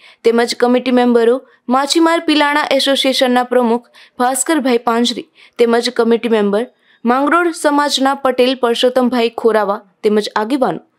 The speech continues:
અને પોરબંદર સ્વાધ્યાય પરિવારના ભાઈઓ બહેનો પણ ખાસ ઉપસ્થિત રહ્યા હતા. શ્રીમદ ભગવદ્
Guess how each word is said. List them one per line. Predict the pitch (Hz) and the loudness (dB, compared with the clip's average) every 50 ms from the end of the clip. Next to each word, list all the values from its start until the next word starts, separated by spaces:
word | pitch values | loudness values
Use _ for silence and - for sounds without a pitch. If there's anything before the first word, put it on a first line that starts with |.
| _ _ - - | _ _ -20 -16
અને | - - 254 285 | -6 -2 -2 -2
પોરબંદર | 277 - 311 311 320 277 320 330 320 349 | 0 0 0 0 2 2 2 2 2 0
સ્વાધ્યાય | 330 - 311 302 285 240 302 311 311 | 0 0 0 0 0 2 0 0 2
પરિવારના | 294 294 285 277 277 269 269 262 269 277 269 | 0 0 0 2 0 0 0 0 0 -2 0
ભાઈઓ | 254 277 262 254 247 254 | 0 0 2 2 2 2
બહેનો | 220 240 247 247 254 277 | 2 0 0 0 0 -2
પણ | 247 - 233 240 247 247 | -2 -2 -2 -2 -2 -4
ખાસ | - 226 226 226 - - | -4 -4 -4 -4 -4 -4
ઉપસ્થિત | 240 214 - 220 214 - - 294 269 - | -6 -4 -4 -6 -6 -4 -6 -6 -4 -4
રહ્યા | 196 190 190 196 190 | -4 -4 -6 -6 -8
હતા. | 220 208 - - - _ _ _ _ _ _ _ _ _ _ - - - - - | -8 -8 -8 -8 -8 _ _ _ _ _ _ _ _ _ _ -20 -20 -20 -20 -12
શ્રીમદ | - - 294 311 320 339 359 330 330 | -8 -4 0 2 2 2 2 2 2
ભગવદ્ | 330 294 320 320 | 2 2 0 -2